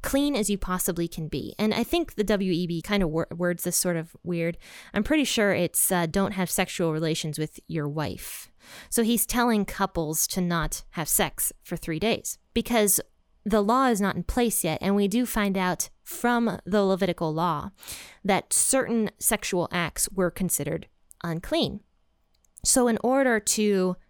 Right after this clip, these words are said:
not have the people, if they do do a, uh, sexual act that is not considered clean, if that makes sense, Moses is just having the people avoid sex altogether. But s-, I wanna mention that sex between a husband and a wife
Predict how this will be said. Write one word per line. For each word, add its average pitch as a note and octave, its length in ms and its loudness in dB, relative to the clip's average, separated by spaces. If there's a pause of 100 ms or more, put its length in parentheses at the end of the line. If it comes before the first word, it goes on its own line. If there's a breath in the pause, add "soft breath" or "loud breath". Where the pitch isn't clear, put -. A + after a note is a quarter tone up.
(160)
not F#3+ 360 2
have G3+ 280 -2
the F3 80 -2
people, F#3 560 -2 (540 loud breath)
if G#3+ 180 2
they G3+ 140 8
do F#3+ 420 4 (180)
do E3+ 300 2
a, E3 240 0
uh, D#3 340 -2
sexual G3 420 0
act D#3+ 220 -4
that F3+ 100 -2
is E3+ 120 -2
not F3+ 160 -2
considered E3+ 520 -2
clean, E3 460 -2
if - 120 -16
that D3+ 160 -4
makes C#3+ 180 -4
sense, D#3+ 360 -4 (1120 loud breath)
Moses G#3 380 2
is F3 100 -6
just G3+ 180 0
having F#3+ 300 2
the F3 60 0
people F#3 380 0
avoid F3 400 0
sex - 460 0
altogether. D3+ 480 -4 (480 loud breath)
But F#3 120 4
s-, - 240 0
I F#3+ 80 2
wanna G3 220 4
mention F3+ 340 0
that D3 180 -4
sex - 280 0
between F#3 360 0
a E3+ 140 -2
husband G#3 360 0
and F3 120 -2
a D#3+ 60 0
wife E3+ 640 -4